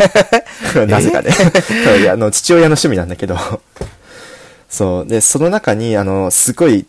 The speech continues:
Speaker 2: ずっとね、Tears for Fearsだからもう、その、家、車の中にあるビーエイチエスをずっと見てるわけだから、ずっと繰り返し同じやつ見てんだけど、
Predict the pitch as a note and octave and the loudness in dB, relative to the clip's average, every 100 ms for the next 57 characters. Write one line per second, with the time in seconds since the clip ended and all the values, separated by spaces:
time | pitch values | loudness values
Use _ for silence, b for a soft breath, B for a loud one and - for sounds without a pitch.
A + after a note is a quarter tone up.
0 | - G#2+ - F#3+ G3 - F#3+ - C#3+ C#3+ | -8 -8 -2 -2 -2 -2 -2 -2 -2 0
1 | G2+ G#2+ G#2 F#2+ G2+ F#2 - _ - A2 | 0 -2 -2 -2 -2 -4 -8 _ -14 -6
2 | A2+ G2+ F#2 A#2+ E3 - - - D#3 E3+ | 0 2 2 2 0 0 -12 -4 -2 0
3 | F#3 G#2+ F#2+ F#2 G#2+ A#2+ A2 F2+ G2+ B2+ | 0 0 0 0 -2 -2 -4 -4 -4 -4
4 | B2 G2 - - F#2 F2+ F2+ - - C#3+ | -2 -2 -4 -6 -4 -2 -4 -8 -4 -2
5 | C#3+ C3+ A#2+ A#2+ A#2+ G2 F2+ - - - | -2 -2 -2 -4 -6 -10 -12 -16 -16 -4
6 | C3 G#2 | 0 0